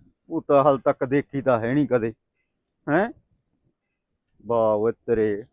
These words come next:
ਪ੍ਰੇਤ ਪ੍ਰੂਤ ਤੋਂ ਡਰਦੇ ਹੁੰਦੇ ਵੱਡੇ ਬੁੜੇ, ਪਹਿਲਾਂ ਵੀ ਵੱਡਾ ਪ੍ਰੇਤ ਨਾ ਕਿਤੇ ਆ ਜੇ। ਆ ਭੂਤਾਂ, ਭੂਤਾਂ ਗੱਲ ਕੀ ਐ? ਨਾ ਊਂ ਹੀ ਪਖੰਡਬਾਜ਼ ਆ, ਕਿਹੜਾ ਭੂਤ, ਮੈਂ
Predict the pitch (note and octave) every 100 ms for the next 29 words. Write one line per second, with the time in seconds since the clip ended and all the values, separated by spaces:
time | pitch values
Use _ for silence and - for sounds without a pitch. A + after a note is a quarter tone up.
0 | - D#3 D#3 D3+ C3+ D#3 D3 - D3 B2+
1 | A2 C#3 B2+ B2+ C#3 A#2+ B2 C#3 A#2+ D#3
2 | D#3 C#3+ D3 D3+ C3+ B2+ A#2 C3 - C3
3 | B2 A#2 A2 G2 - G#2 G2+ F#2 G#2+ _
4 | _ _ _ _ D3 D#3 F3+ E3+ E3+ D#3
5 | G3 F3+ E3 E3 E3 D3+ C3+ E3 D3 B2
6 | F#2 - _ _ _ _ _ _ _ B2+
7 | C#3+ D#3+ D#3+ D#3+ D#3 - D3 C#3+ C#3 C#3
8 | C#3+ C#3+ C3+ B2+ C3 C#3+ B2+ C#3 B2+ B2+
9 | C3 C#3